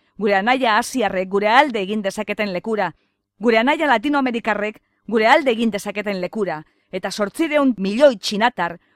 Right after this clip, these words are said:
gure alde egiteko zain dauden lekura. Jakin dezala munduak zein odolestatuta dituen eskuak Osaba Samek.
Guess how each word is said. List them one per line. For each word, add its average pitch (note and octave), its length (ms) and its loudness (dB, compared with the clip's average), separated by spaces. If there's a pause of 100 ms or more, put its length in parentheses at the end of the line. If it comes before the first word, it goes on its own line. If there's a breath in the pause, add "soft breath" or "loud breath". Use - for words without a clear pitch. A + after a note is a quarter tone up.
gure G3+ 300 0
alde C4+ 280 6
egiteko G3+ 540 -6
zain C4 460 0
dauden F#3 420 0
lekura. E3 540 -4 (2000)
Jakin C4+ 300 0
dezala B3 340 0
munduak G3 580 -4 (420)
zein C#4+ 340 0
odolestatuta G#3+ 880 0
dituen F#3+ 440 -6
eskuak F3 760 -2
Osaba E3+ 380 -8
Samek. D#3+ 520 -12